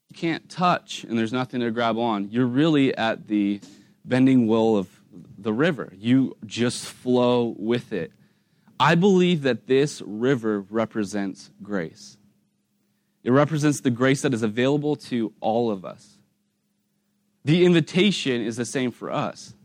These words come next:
Jesus is saying, "Come deeper with me." A lot of times we, we want grace, but we want to start at our ankles, and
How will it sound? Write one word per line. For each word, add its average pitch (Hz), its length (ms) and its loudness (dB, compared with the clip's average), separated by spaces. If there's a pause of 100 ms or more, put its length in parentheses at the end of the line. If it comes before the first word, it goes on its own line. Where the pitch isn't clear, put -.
(160)
Jesus 143 360 -2
is 160 120 -2
saying, 113 260 -2
"Come 110 240 -4
deeper 110 300 -4
with 95 200 -8
me." 85 200 -20 (1000)
A 127 100 4
lot 160 220 6
of 180 100 0
times 170 280 2
we, 147 140 2
we 139 140 6
want 143 300 2
grace, 139 300 0
but 131 120 -2
we 131 120 0
want 131 200 2
to - 60 -8
start - 360 -2 (320)
at 120 120 -6
our 123 160 -2
ankles, 110 720 -6 (1040)
and 127 640 2